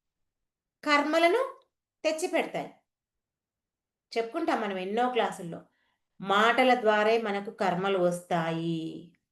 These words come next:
ఆ కర్మల దీవి-, ద్వారానే మన జీవితాన్ని, అంటే మన భవిష్యత్తుని నిర్ణయిస్తాయి. కాబట్టి అంటే ఇక్కడ ఒకటి మనం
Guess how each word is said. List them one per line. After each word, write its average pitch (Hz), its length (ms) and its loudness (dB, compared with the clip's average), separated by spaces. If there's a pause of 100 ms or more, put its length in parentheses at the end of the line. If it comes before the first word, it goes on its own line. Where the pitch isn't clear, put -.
(1120)
ఆ 247 220 2
కర్మల 269 440 6
దీవి-, 262 520 -2
ద్వారానే 226 600 4 (280)
మన 196 260 -4
జీవితాన్ని, 190 680 -2
అంటే 339 420 -4 (200)
మన 208 220 2
భవిష్యత్తుని 208 960 2 (300)
నిర్ణయిస్తాయి. 170 640 -10 (3750)
కాబట్టి 185 760 -2 (220)
అంటే 214 180 2
ఇక్కడ 190 680 2
ఒకటి 190 240 -2
మనం 175 400 -2